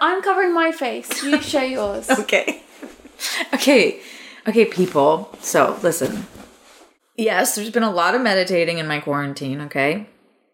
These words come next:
Speaker 2: Not, like, for hours. I can't do that. I'm not that evolved, but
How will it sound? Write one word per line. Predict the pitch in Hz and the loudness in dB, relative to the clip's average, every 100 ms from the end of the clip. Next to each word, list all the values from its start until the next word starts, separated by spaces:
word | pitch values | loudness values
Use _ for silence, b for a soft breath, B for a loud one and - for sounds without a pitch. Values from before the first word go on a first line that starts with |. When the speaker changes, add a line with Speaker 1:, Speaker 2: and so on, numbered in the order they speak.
| _ _ _ - | _ _ _ -6
Speaker 2:
Not, | 151 196 233 | 2 2 2
like, | 254 | -2
for | - 196 - | 2 0 0
hours. | 156 156 - - 160 196 - | 0 0 2 0 0 0 -4
I | - | -6
can't | 185 170 - | -4 -6 -2
do | 139 | -2
that. | 151 143 180 | 0 0 0
I'm | 175 | -2
not | 156 143 - | -2 -4 -2
that | 139 | -4
evolved, | - - - - - 196 | -4 -4 -2 -4 -6 -6
but | 139 - - | -2 -2 -6